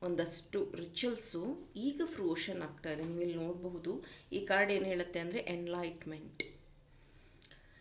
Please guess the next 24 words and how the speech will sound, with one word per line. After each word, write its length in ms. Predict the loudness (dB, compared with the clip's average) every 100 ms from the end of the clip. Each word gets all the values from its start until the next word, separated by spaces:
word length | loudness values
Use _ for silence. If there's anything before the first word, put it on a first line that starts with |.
| -2
ನಿಮ್ 160 | 2 4
ಜೀವನದಲ್ಲಿ 640 | 4 4 4 4 2 2
ಸಂಪೂರ್ಣವಾಗಿ 1120 | 2 2 2 -2 -6 4 8 8 8 2 -2
ಬ್ಯಾಲೆನ್ಸ್ 640 | 0 0 2 2 2 2 0
ಅನ್ನುವಂಥದ್ದು 540 | 0 0 -2 -2 -2
ಬರ್ತಿದೆ. 640 | 0 0 -2 -4 -2 -4 -6
ಈ 80 | -2
ಬ್ಯಾಲೆನ್ಸ್ 640 | 2 4 4 2 0 -4 -10 -10 -2
ಮುಂಚೆ 300 | 0 2 0
ಹೆಂಗಾಗ್ತಿತ್ತು 720 | 0 0 0 0 -4 -2 -2
ಅಂದ್ರೆ 200 | 0 -2
ನೀವು 180 | -2 -2
ತುಂಬ 320 | -4 -4 -4 -2
ಗೀವರ್ 360 | 0 2 2
ಆಗಿದ್ರಿ, 460 | 2 0 -4 -6 -10 -14 -20 -20 -20 -20 -20 -10 0
ಯಾರಾದ್ರೂ 560 | 2 4 4 4 4
ಹೆಲ್ಪ್ 340 | 4 2 2 0
ಅಂದ 160 | 0
ತಕ್ಷಣ 380 | -2 -2 -2 0
ಓಡಿ 400 | 2 2 2 0
ಹೋಗ್ತಾ 340 | 0 -2 -4
ಇದ್ರಿ, 280 | -4 -4 -12 -14 -18 -20 -20 -18 -4 2
ಯಾರಾದ್ರೂ 360 | 4 4 2 0
ಹಣ 200 | 0